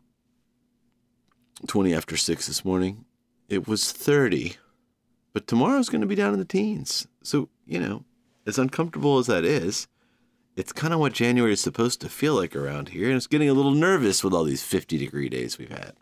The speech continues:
So anyway, Punxsutawney Phil says, "Six more weeks of winter."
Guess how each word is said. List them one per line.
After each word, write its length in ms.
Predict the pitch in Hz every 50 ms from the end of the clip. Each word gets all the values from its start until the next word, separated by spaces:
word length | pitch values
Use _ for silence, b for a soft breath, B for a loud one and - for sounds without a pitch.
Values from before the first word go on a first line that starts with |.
| _ _ _ _ _ _ _ -
So 260 | - - 247 254 240
anyway, 460 | 226 196 156 131 110 98 90 98 131 165
Punxsutawney 640 | - - 180 175 170 - 139 - 160 135 127 113 110
Phil 460 | - - 101 92 98 117 156 180 -
says, 720 | - - - - 135 110 92 90 107 139 - - - - - _ _ _ _ _ _ _ _ _ _ _ _ -
"Six 460 | - - - - - 98 85 - -
more 180 | 90 87 90
weeks 300 | 92 90 98 98 - -
of 100 | 135 135
winter." 380 | 175 226 254 233 226 - - -